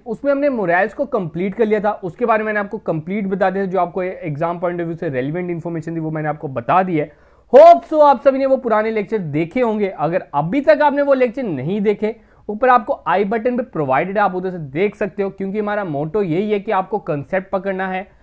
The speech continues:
आपने जो जो मैं आपको प्रोवाइड कर रहा हूँ, वो आप उसे पकड़िए और उसके बाद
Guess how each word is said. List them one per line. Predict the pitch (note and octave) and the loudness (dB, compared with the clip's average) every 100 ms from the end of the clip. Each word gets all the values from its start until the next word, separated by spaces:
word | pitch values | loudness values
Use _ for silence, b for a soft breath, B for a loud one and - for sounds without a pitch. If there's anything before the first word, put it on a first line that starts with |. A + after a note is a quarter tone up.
| b - | b -2
आपने | G3 F#3+ A3 | -2 0 -2
जो | F#3 F#3 | 0 -2
जो | G3 A3+ | 0 0
मैं | A3+ | -2
आपको | G3+ | -2
प्रोवाइड | G#3+ F#3+ E3+ F#3+ | -6 -2 -2 -2
कर | F#3+ | -4
रहा | G3+ | -4
हूँ, | G3+ | -4
वो | F#3 | 0
आप | F#3+ G3 | 0 0
उसे | G3+ F3+ | -4 -8
पकड़िए | G3+ F3+ E3 G#3 G#3+ | -6 -6 -4 -4 -2
और | A3+ B3 | 2 0
उसके | A#3+ A3+ - E4 | 0 -10 -2 0
बाद | A#3+ A#3 B3 | 4 2 2